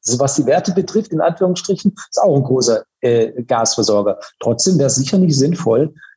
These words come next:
ähm, sich zu über fünfzig Prozent von Norwegen abhängig ma-, zu machen. Weil genau so eine Abhängigkeit, wir kamen von Resilienz, was in Krisen ist, Abhängigkeit ist eine, ist ein großes Problem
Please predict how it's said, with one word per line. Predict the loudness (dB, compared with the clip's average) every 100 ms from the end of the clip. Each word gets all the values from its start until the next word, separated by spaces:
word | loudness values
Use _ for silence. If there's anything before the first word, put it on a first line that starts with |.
| 0
ähm, | 2 2 -2 -10 -16 -14 -4
sich | -4 0
zu | 0
über | 2 0
fünfzig | 0 0 0 -2
Prozent | -2 0 0 -2
von | -2 2
Norwegen | 2 2 2 0 -2
abhängig | -4 -4 -4 -4 -4
ma-, | -6 -6
zu | -4
machen. | -2 -4 -8 -18 -20 -14 -4
Weil | 0
genau | 2 2 2
so | 2
eine | 0
Abhängigkeit, | 0 0 0 0 -2 -2
wir | -2
kamen | -2 -2
von | 0 0
Resilienz, | 0 0 2 2 0
was | -2 -2
in | -4
Krisen | 0 0 2 2
ist, | 0 -2 -6 -14 -8
Abhängigkeit | -6 -2 2 2 2 0 0 0
ist | 0
eine, | 0 0
ist | 0 2
ein | 0 0
großes | 0 0 -2 -4
Problem | -2 -2 -2